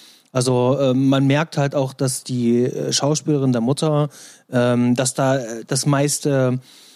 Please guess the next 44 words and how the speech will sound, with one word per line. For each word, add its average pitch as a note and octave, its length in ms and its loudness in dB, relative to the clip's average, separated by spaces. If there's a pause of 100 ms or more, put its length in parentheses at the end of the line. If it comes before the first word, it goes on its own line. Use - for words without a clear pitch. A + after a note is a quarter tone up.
(280)
äh, C#3 60 -2
äh, B2+ 420 0
neben B2 280 0
Oliver B2+ 320 0
Reed, C#3 260 0
aber, A#2+ 320 0 (320)
äh, C#3+ 180 -2
da C#3+ 240 0
das C#3+ 180 0
meiste D3+ 440 2
mit C#3+ 260 -2
draufgelegt, C3 560 -2
äh, B2 240 2
wurde B2 380 -2
sozusagen A#2 420 -2
an, B2 160 0
an B2 160 -2
Zeit B2+ 520 -2
und, B2 260 -6
und, C3 200 -6
und B2+ 200 -12 (640)
das C#3+ 160 2
merkt D#3 240 0
man D3+ 100 2
immer. B2 140 2
Das B2+ 120 -2
spielt - 300 -2
ja E3 80 2
auch C3+ 140 -2
alles C3 260 -2
mehr C3 160 2
oder A#2+ 180 0
weniger B2+ 360 0
auch A#2+ 120 -6
an A#2 120 0
die A2 100 -2
Wand. A2 300 -6 (340)
Also B2 180 0
sie A#2+ 160 -2
ist - 120 0
ja C3 100 0
omnipräsent B2 720 0
und, A#2 300 -2
ähm, A2 380 0